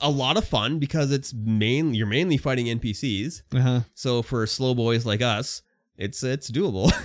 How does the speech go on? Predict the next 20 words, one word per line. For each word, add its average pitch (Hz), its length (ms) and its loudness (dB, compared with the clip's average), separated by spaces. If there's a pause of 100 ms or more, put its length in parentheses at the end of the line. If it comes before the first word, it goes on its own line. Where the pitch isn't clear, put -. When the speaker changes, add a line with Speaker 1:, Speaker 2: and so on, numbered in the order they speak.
Speaker 1:
<laughs> 160 40 0
Speaker 2:
Oh, 196 140 -2
interesting. 147 600 0 (680)
Speaker 1:
Yeah, 175 260 0
it, 151 180 -6
it's 185 200 -10
an 277 120 -2
incredible 233 400 -2
amount 220 200 -4
of 202 60 -8
fun. 151 320 -6
You 131 180 0
only 170 140 0
get 160 180 0
a - 20 -18
certain 156 240 -2
amount 156 180 0
of 135 80 -2
bag 123 220 -2
space, 151 420 -2